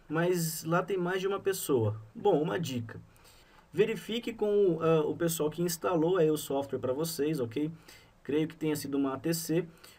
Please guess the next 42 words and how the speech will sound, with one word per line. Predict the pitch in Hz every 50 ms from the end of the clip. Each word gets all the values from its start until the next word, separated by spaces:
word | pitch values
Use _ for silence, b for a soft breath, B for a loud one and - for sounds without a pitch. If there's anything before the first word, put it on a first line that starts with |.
| B _
Como | - 208 220 226
que | 226 -
ficou | - 220 - 175 175
a | 180 175
parte | - 165 165 165 165
do | 165 175 170
Volt? | 151 147 160 160 143 120 113 -
Se | - 147
ele | 143 147
foi | - 151 151
configurado | - 165 160 160 151 151 147 139 139 143
com | 117 143
algum | 139 131 139 135
servidor | - 147 143 160 180 175 160 165 170 175
ou | 160 151
se | 151 -
ele | 139 143
não | 147 147
foi | 147 143
configurado, | 139 - 151 147 - 160 170 190 170 156 151 165 170 180 175 B B B B B
ok? | - 123 113 110 165 170
Ou | 165 160
se | 165 170 165
simplesmente | 165 - 185 208 202 175 165 165 165 165 165 -
foi | - 175 175
instalado | 170 - - 151 143 139 139 139 139 139
aí | 131 135 143 160 165 B B B B B - -
a, | - 135 135 - - 139
a |
suíte | 135 - - 147 135 143 160 165 160 -
do | 143 147
Inventor | 151 147 131 123 143 147 156 139
em | 139 135
cada | - 135 147 160
máquina | 175 170 160 180 175 202 202 208 B B B B B B B B -
e | 214 226 240 240 - -
o | - 190
Volt | 170 156 165 170 180 175 -
aí | 151 151 156
também | 160 160 151 151 160
foi | 160 - 160
instalado, | 165 - 160 147 143 151 151